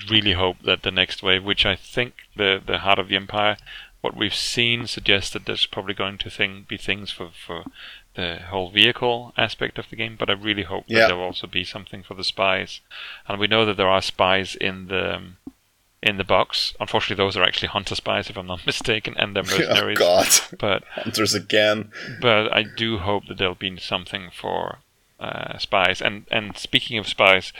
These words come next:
Speaker 1: this map really l-, makes me look forward to play Ahsoka Tano.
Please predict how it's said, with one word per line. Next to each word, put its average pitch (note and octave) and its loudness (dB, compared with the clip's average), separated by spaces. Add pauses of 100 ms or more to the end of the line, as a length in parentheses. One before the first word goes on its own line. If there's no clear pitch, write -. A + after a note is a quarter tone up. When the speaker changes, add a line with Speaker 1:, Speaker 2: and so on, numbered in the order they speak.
(260)
Speaker 1:
this A#2 2
map G#2 2
really G2 -2
l-, F#2 -10
makes - -4
me F#2+ -4
look F2+ -2
forward F#2+ 0
to F#2+ -4 (460)
play F2+ 4 (140)
Ahsoka - -2
Tano. G#2+ 2